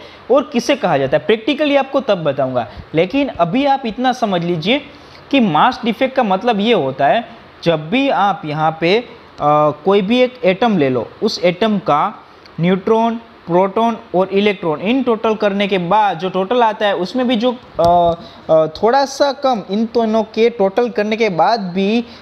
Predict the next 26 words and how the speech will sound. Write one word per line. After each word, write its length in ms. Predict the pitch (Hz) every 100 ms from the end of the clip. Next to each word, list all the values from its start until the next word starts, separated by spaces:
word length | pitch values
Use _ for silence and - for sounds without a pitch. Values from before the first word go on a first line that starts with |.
| -
जो 160 | 190 285
वैल्यू 300 | 277 202 180
आती 260 | 160 156 233
है 60 |
वो 80 | 311
कम 300 | 302 330 302
आती 320 | 208 160 151
है, 80 | 131 - - -
तो 60 |
इसको 280 | 202 - 285
यहाँ 340 | 240 185 185 240
पे 80 |
हम 360 | 214 196 220 208 - -
एटॉमिक 680 | 175 175 233 226 233 226 -
मास 400 | 147 185 196 - 151
डिफेक्ट 360 | 156 202 185
कहते 300 | - 147 143
हैं, 140 | 117 104 - - -
यानी 220 | 151 160 185
कि 160 | 226
मास 720 | 202 135 131 156 185 202 - -
डिफेक्ट 480 | 147 127 170 170 -
कहा 280 | 127 131 127
जाता 320 | 117 107 113
है 140 | 117
दोस्तों। 420 | 110 104 101 -